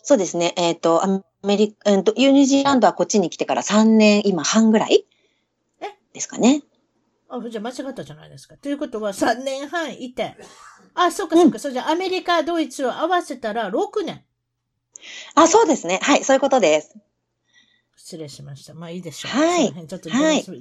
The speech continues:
Speaker 2: しくじりましたけれども、まあ、そんな感じで。
Speaker 1: いいえ、とんでもない。はい。
Speaker 2: えーっと、それで現在のお住まいは、これは、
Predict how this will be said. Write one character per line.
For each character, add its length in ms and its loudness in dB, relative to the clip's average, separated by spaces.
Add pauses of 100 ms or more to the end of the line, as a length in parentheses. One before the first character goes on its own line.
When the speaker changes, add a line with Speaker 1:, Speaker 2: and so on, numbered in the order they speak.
(340)
Speaker 2:
し 140 -14
く 120 -6
じ 100 -12
り 80 -14
ま 140 -18
し 60 -20
た 100 -20
け 80 -20
れ 100 -16
ど 100 -20
も、 60 -20
ま 60 -16
あ、 20 -18
そ 120 -14
ん 40 -12
な 100 -14
感 200 -16
じ 80 4
で。 80 8
Speaker 1:
い 100 4
い 40 4
え、 80 2
と 160 2
ん 40 0
で 100 0
も 100 -4
な 60 -10
い。 40 -16
は 220 2
い。 180 -2 (1400)
Speaker 2:
え 180 -10
ー 80 -14
っ 20 -20
と、 100 -14
そ 140 -6
れ 100 -4
で 120 -8
現 260 -2
在 160 -4
の 100 -8
お 40 -8
住 200 -12
ま 100 -10
い 100 -12
は、 260 -4
こ 140 -6
れ 80 -4
は、 300 -6